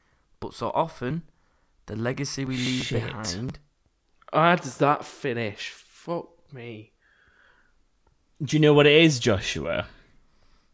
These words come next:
Speaker 3: I've
Speaker 1: Out of
Speaker 3: heard
Speaker 1: the
Speaker 3: it.
Speaker 1: two of
Speaker 3: I
Speaker 1: you,
Speaker 3: don't know what
Speaker 1: Joshua's
Speaker 3: it's
Speaker 1: most
Speaker 3: from,
Speaker 1: likely to have heard
Speaker 3: but
Speaker 1: this.
Speaker 3: I've definitely heard it.
Speaker 2: No, I know what it is.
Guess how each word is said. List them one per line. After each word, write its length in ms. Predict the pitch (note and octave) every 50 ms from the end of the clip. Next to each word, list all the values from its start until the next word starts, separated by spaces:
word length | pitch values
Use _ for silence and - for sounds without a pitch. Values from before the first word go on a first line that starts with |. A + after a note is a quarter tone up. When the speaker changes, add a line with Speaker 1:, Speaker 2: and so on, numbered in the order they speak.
| _ _ _ _ - - - - - _ _ _ _ _ _ _ _ _ _ _ _ _ _ _ _ _ _ _ _ _ _ _ _ _ _ - - -
Speaker 3:
I've 120 | C#3 C#3+ A#2
Speaker 1:
Out 40 | B2+
of 40 | D3
Speaker 3:
heard 260 | D#3 D3+ D3+ D3 C#3
Speaker 1:
the 60 | A#2+
Speaker 3:
it. 80 | G2+ G2+
Speaker 1:
two 80 | D#3+ D#3
of 40 |
Speaker 3:
I 40 | C#3
Speaker 1:
you, 40 | -
Speaker 3:
don't 200 | G2+ C3 C3+ C3+
know 80 | C3+ C3
what 120 | B2 B2 A#2+
Speaker 1:
Joshua's 80 | A#2+
Speaker 3:
it's 80 | A2+ A#2
Speaker 1:
most 180 | A#2 A2+ A#2 B2+
Speaker 3:
from, 120 | A#2+ A2+ A2
Speaker 1:
likely 260 | G#2+ G#2+ - - A2
to 160 | - - G#2+
have 120 | G#2 A2 -
heard 200 | - B2 C3 - -
Speaker 3:
but 80 | - G#2
Speaker 1:
this. 80 | G#2 G#2+ G#2 G2
Speaker 3:
I've 140 | - _ -
definitely 580 | B2 A2 A2 - - A2+ G#2 G2+ - - G#2
heard 380 | G#2+ A2 G#2 G2+ G#2 G2+ G2 F2+
it. 260 | E2 D2 E2 D#2 - - _ _ _ _ _ _ _ _ _ _ _ _ _ _ _ _ _ _ _ _ _ _ _ _ _ _ _ _ _ _ _ _ _ - - - - _ _ -
Speaker 2:
No, 240 | C3+ C#3 C#3+ D3+ C#3
I 200 | C3+ C#3+ D#3 E3
know 180 | D#3+ C#3+ C#3 C3
what 200 | B2+ C3 B2 B2+
it 100 | A#2 E2
is. 580 | A#2 C#3 C3 G2+ F#2+ G#2 A2 - - - -